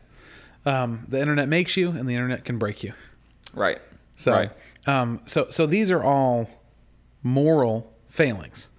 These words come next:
Speaker 1: whether they're sexual or not. It doesn't have to be sexual.
Speaker 2: Mm-hmm.
Speaker 1: Um, but moral failings in the context of the church, um,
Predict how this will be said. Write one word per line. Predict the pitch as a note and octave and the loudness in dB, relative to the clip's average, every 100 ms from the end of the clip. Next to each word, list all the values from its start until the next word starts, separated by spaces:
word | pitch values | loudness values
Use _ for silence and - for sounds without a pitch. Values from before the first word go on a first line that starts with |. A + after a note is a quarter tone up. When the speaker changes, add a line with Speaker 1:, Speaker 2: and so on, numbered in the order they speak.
| _ - - - | _ -20 -8 0
Speaker 1:
whether | D3 C3+ | 2 2
they're | A#2+ | 0
sexual | - E3 - D3+ | 0 0 0 0
or | B2+ B2 | 0 0
not. | A#2+ G#2+ | -2 -2
It | |
doesn't | C#3 D#3+ | 0 -2
have | B2 E3+ - | 0 -2 -2
to | |
be | A2 | -8
sexual. | - A#2 - - | -8 -10 -12 -10
Speaker 2:
Mm-hmm. | B2 A#2 A2 A2 - - _ B2+ | -6 -4 -6 -8 -20 -20 _ -2
Speaker 1:
Um, | B2 A#2 A2+ | 0 0 0
but | C3+ A#2+ | 0 0
moral | C3 C#3+ F3 D#3+ | -2 0 2 2
failings | - D3+ D3 B2 A#2 - | 0 -2 0 0 -2 -4
in | C3 A#2+ A2 | -4 -4 -4
the | A2+ | -8
context | - - D#3 C#3+ C3+ - - | -8 -4 -2 -2 -4 -4 -4
of | A2 - | -4 -6
the | G2 | -10
church, | - - G#3+ F#2 - - - _ _ _ _ _ - _ - | -6 -2 -2 -2 -6 -8 -8 _ _ _ _ _ -20 _ -6
um, | B2 B2 A#2 A2+ A2 A2 | -2 0 0 -2 -4 -6